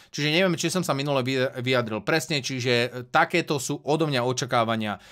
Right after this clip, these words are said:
Nemáme vôbec žiadne správy, viem, e, nemáme vôbec žiadne správy, musíme si počkať na ten, na tie dané C P I-ka a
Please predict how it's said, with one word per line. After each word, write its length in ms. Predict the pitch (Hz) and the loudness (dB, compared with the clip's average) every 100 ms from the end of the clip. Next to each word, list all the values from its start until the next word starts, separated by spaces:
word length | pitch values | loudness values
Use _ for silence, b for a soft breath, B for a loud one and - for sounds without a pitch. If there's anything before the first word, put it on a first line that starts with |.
| B B | B B
Nemáme 640 | 151 160 185 208 196 180 | 0 2 4 6 6 4
vôbec 400 | 147 135 156 151 | 2 2 2 2
žiadne 240 | 131 143 139 | 0 0 0
správy, 480 | 123 139 123 117 117 | -2 2 4 4 2
viem, 320 | 160 170 165 | 2 2 0
e, 240 | 139 139 | -2 -2
nemáme 320 | 156 180 165 | 0 2 2
vôbec 240 | 123 143 143 | 2 0 0
žiadne 240 | 139 131 | 0 0
správy, 400 | 127 - 120 113 | -2 2 2 2
musíme 640 | 113 135 214 214 202 160 131 | 0 2 2 2 2 2 2
si 160 | 131 | -2
počkať 460 | 123 147 151 143 123 | -2 -2 0 2 2
na 160 | 123 120 | 2 2
ten, 240 | 123 120 120 | 0 -2 -2
na 160 | 123 | 0
tie 160 | 117 123 | 0 2
dané 240 | 117 117 | 2 2
C 240 | 113 127 139 | 0 -2 -2
P 160 | 139 | 2
I-ka 240 | 131 123 | 2 2
a 80 | 117 | 2